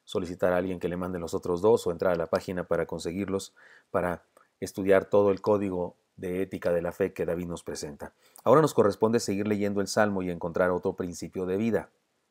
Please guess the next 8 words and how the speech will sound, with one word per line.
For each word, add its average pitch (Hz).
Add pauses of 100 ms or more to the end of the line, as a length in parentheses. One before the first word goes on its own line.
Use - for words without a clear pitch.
y 101
es 107
este, - (380)
un 117
compromiso 107
con 98
los 95
valores. 85